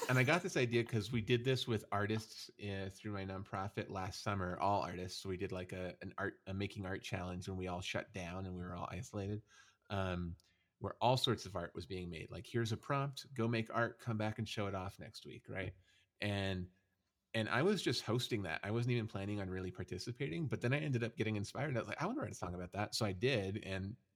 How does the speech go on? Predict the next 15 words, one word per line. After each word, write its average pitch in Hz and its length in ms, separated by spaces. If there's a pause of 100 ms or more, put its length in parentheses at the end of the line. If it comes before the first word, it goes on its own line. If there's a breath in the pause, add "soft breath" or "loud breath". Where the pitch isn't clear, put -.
and 95 160
ended 95 240
up 90 100
participating. 95 720
And 90 80
I 85 60
was 98 160
like, 107 220
"Oh, 110 220
I 101 60
need 123 120
to 117 80
do 98 100
that 95 160
again." 87 320